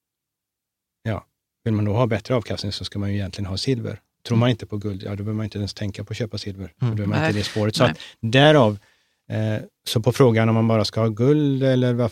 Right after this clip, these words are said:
Speaker 1: vilka, vad var exakta
Speaker 3: Ä-,
Speaker 1: frågan
Speaker 3: ä, om man
Speaker 1: egentligen?
Speaker 3: skulle ha ädelmetaller.
Speaker 1: <laughs> Ja.
Speaker 2: Ja, men det inkluderar ju
Speaker 3: Ja.
Speaker 2: andra
Speaker 3: Ja.
Speaker 2: också.
Speaker 1: Ja, du har ju egentligen platinum, palladium.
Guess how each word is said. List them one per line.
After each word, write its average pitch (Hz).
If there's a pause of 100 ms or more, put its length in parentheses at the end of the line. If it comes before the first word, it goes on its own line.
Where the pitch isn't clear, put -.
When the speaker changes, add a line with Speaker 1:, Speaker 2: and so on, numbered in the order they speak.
(120)
Speaker 1:
vilka, 117 (240)
vad 117
var 113
exakta 131
Speaker 3:
Ä-, 117
Speaker 1:
frågan 135
Speaker 3:
ä, -
om 147
man 143
Speaker 1:
egentligen? 135
Speaker 3:
skulle 170
ha 143
ädelmetaller. 120
Speaker 1:
<laughs> 107
Ja. 165
Speaker 2:
Ja, 170
men 180
det 165
inkluderar 190
ju 185
Speaker 3:
Ja. 190
Speaker 2:
andra 160
Speaker 3:
Ja. 170
Speaker 2:
också. -
Speaker 1:
Ja, 147
du 143
har 139
ju 135
egentligen 110
platinum, 107
palladium. 110